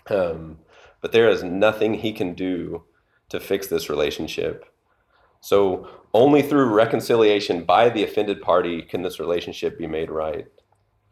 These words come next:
Brian has to be the one to go and forgive Tyler and fix this relationship. So you guys can go ahead and hug and then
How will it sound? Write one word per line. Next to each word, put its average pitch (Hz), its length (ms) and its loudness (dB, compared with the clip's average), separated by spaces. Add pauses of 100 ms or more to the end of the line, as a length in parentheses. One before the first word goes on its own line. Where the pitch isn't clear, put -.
(160)
Brian 101 280 2
has 113 340 -2
to 110 80 -10
be 107 80 0
the 92 120 2
one 95 200 0
to 90 60 -4
go 92 220 2
and 87 120 -4
forgive 87 300 -2
Tyler 78 580 -2
and - 100 -20
fix - 240 -8
this 80 200 -12
relationship. 78 720 -6 (480)
So 85 400 -6 (360)
you 90 100 -4
guys 87 120 -2
can 101 100 -4
go 95 120 6
ahead 87 180 2
and 80 80 -2
hug 87 360 0
and 80 140 -6
then 82 220 -8